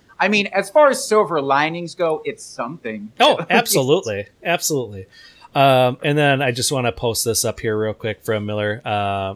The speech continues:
Speaker 2: "Thanks for answering. Hashtag Bucks and Six." Go Bucks.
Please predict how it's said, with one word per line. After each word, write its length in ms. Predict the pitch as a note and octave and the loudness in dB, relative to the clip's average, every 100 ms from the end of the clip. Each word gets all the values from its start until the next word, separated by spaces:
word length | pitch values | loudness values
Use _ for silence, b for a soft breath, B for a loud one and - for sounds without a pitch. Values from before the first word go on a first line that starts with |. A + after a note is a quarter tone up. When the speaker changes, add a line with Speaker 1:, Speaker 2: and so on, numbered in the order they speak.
| - | -6
Speaker 2:
"Thanks 220 | F3 C#3+ | -4 -2
for 80 | D3 | 0
answering. 360 | B2+ C#3 A#2+ A2+ b b - | 0 0 -2 -4 b b 0
Hashtag 460 | C#3 - C#3 A#2 | 0 2 0 0
Bucks 260 | A2+ A#2+ - | 0 -2 -2
and 120 | A#2 | 0
Six." 420 | - A#2 A2 - | 0 0 -2 -6
Go 240 | - D#4+ A3+ | 2 4 4
Bucks. 640 | C#3 A#2 A2+ - - - | 2 2 2 0 2 2